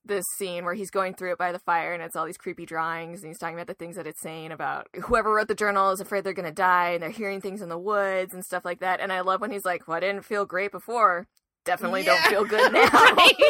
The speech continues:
Speaker 2: He's like, "I think I'm gonna stop looking at this. It's freaking me
Speaker 1: <laughs> Yeah.
Speaker 2: out." When, there were moments,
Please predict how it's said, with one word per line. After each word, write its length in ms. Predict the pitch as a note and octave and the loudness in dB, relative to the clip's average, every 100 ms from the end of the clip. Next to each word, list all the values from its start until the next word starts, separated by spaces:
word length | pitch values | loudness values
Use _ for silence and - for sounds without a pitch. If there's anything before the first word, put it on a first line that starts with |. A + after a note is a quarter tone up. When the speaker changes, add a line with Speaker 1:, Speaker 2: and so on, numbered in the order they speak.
| A5+ F#5 C5+ A4 G#4 | 4 0 0 -2 -6
Speaker 2:
He's 120 | - B3+ | -6 -6
like, 140 | - | -8
"I 60 | - | -12
think 120 | A4 | -14
I'm 40 | G4 | -14
gonna 100 | C#4+ | -10
stop 220 | G3 F3+ | -8 -10
looking 200 | G3+ C#4+ | -14 -14
at 120 | E4 F4 | -14 -10
this. 400 | F#4 F4+ F4+ F4+ | -8 -6 -6 -10
It's 100 | - | -14
freaking 300 | - G#3+ F#3+ | -14 -12 -10
me 100 | F3+ | -4
Speaker 1:
<laughs> 20 | |
Yeah. 60 | - B3+ | 0 4
Speaker 2:
out." 680 | E4 F#4 F4+ F4+ F4 E4 C4+ | 6 6 6 6 4 0 -4
When, 160 | C4+ - | -6 -10
there 240 | A3 C#4+ F4 | -2 0 0
were 80 | |
moments, 420 | F4 D4 D4+ D4 | -2 -4 -4 -6